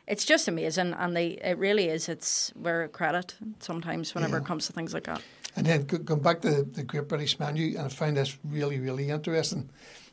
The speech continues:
Speaker 2: is that you said it was actually more difficult going back the second time. Where I
Speaker 1: Definitely.
Speaker 2: would have thought, you know, "Well, I've done it the first time. I know we're, there's gonna be cameras everywhere, and I know," but I,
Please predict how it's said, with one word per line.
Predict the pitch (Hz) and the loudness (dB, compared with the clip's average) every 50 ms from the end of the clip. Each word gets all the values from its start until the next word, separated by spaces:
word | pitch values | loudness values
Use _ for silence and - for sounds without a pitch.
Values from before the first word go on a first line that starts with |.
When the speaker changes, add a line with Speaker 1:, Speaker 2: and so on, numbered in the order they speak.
| - | -6
Speaker 2:
is | - 131 | -4 -2
that | 123 123 123 - | -2 -2 -2 0
you | 156 151 | 2 2
said | - - 170 151 151 151 175 - - | 2 2 2 2 0 0 0 -4 -6
it | 190 170 185 | -6 -6 -2
was | 151 143 139 123 | -2 -2 0 2
actually | 151 156 156 - - 170 151 143 | 0 0 0 0 0 0 0 2
more | 143 143 135 135 139 139 | 2 2 4 6 4 4
difficult | 131 135 - - 143 143 - 180 156 160 156 143 - - - _ _ _ _ _ _ _ _ - | 4 0 -2 -2 -2 -2 0 -2 0 0 0 0 -2 -6 -12 _ _ _ _ _ _ _ _ -8
going | - 143 135 | -4 -4 0
back | 131 151 143 143 - | 0 0 -2 -2 -4
the | - | 0
second | - - - 165 151 160 - 214 196 | 2 2 4 4 2 0 0 -2 0
time. | - 196 208 180 151 - - - _ _ _ _ _ _ _ - _ - - _ | 2 2 0 0 0 -4 -8 -18 _ _ _ _ _ _ _ -20 _ -20 -18 _
Where | - 156 156 | -4 0 2
I | 156 160 170 | 4 6 8
Speaker 1:
Definitely. | 190 180 | 8 6
Speaker 2:
would | 175 165 | 6 2
have | 156 131 | 0 -2
thought, | - - - 160 156 156 151 - - _ _ _ _ _ _ _ _ - | -4 -4 -4 -2 -2 -4 -6 -10 -16 _ _ _ _ _ _ _ _ -4
you | 175 147 | -2 0
know, | 151 147 | 0 2
"Well, | 139 143 139 135 - - - - - - - - _ _ _ _ - - - | 2 0 0 0 -2 -6 -12 -18 -20 -20 -20 -20 _ _ _ _ -20 -12 -10
I've | - - - | -8 0 4
done | 175 170 185 | 6 8 6
it | 190 190 | 6 4
the | - | 0
first | 131 - - 151 147 - | -6 -2 -2 -2 -2 -2
time. | - 160 156 156 156 - | -2 0 0 0 -2 0
I | - | 2
know | 147 156 | 2 6
we're, | 165 170 165 160 160 | 8 8 8 6 6
there's | 165 - 151 131 | 2 -2 -6 -6
gonna | - - 151 143 139 | -2 -2 -2 -2 0
be | 147 139 | -2 -4
cameras | 139 - - 147 147 147 151 147 143 | -4 -4 -4 -2 -2 0 0 2 2
everywhere, | 165 151 147 160 147 139 135 139 135 135 | 2 2 2 2 2 2 4 4 4 2
and | 135 131 135 | 0 0 -2
I | 135 | -2
know," | 135 135 143 143 143 143 139 - _ - - - - - - _ _ _ - - | 0 0 0 0 0 -4 -6 -10 _ -20 -20 -20 -20 -20 -20 _ _ _ -16 -6
but | - 185 156 156 - | -4 -4 -4 -2 -2
I, | - 160 | -2 -2